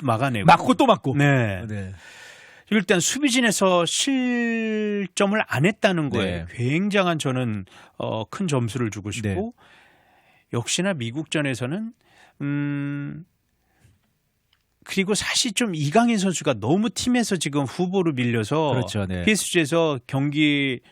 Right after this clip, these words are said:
Speaker 1: 출장 시간이 적어서
Speaker 2: 네, 그리고 사실은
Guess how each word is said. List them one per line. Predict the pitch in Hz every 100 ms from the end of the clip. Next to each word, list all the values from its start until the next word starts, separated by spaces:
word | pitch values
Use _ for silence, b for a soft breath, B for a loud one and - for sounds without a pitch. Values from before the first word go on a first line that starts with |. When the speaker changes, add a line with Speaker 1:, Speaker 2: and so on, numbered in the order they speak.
| b
Speaker 1:
출장 | - 214 240
시간이 | 196 185 156
적어서 | 131 123 107 107 98 104 135 110
Speaker 2:
네, | 98
그리고 | 165 196
사실은 | 190 202 220 220 208